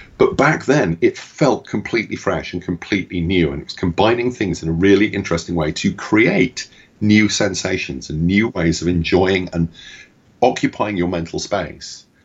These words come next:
Uh, and as, as we were saying, it's not about what's happening on the board, it's what's happening in the space above the board and between the players. Um, I still really enjoying,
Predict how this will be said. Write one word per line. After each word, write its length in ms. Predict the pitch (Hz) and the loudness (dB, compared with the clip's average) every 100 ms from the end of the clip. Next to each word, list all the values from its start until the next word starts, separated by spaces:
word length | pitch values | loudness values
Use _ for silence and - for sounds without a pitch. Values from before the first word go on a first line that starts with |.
| _ | _
Uh, 240 | 87 87 82 | -2 -2 -2
and 120 | 92 | 0
as, 240 | 90 90 - | 2 0 -2
as 240 | - 85 | -6 -4
we 80 | 90 | -2
were 100 | 85 | -4
saying, 280 | 82 95 90 | -2 -2 -2
it's 200 | 82 - | -4 -4
not 260 | 85 82 | -2 -2
about 280 | - 104 87 | -2 0 0
what's 140 | 80 - | -2 -6
happening 300 | 82 - 76 | -10 -8 -10
on 60 | |
the 60 | 71 | -8
board, 180 | 71 73 | -4 -4
it's 100 | - | -4
what's 180 | 82 - | -8 -2
happening 340 | 87 80 80 | -4 -2 -4
in 80 | 69 | -4
the 60 | |
space 420 | 73 - 80 73 - | -6 -2 -2 -2 -6
above 320 | 71 85 - | 0 0 0
the 80 | 82 | -2
board 320 | 82 76 - - - - | 2 2 0 -12 -20 -4
and 120 | 87 | -2
between 380 | 85 - 85 71 | -2 2 0 0
the 60 | |
players. 560 | 71 90 82 71 - - _ - - - _ | -4 -2 0 -2 -8 -16 _ -20 -20 -20 _
Um, 460 | 101 101 101 98 - - - - _ _ _ _ _ _ _ _ _ _ | 2 2 2 -2 -8 -20 -20 -20 _ _ _ _ _ _ _ _ _ _
I 120 | 107 | -8
still 260 | 104 - 131 | -4 2 4
really 280 | 113 92 80 | 4 2 0
enjoying, 540 | - 85 78 78 - | -2 -4 -2 -6 -12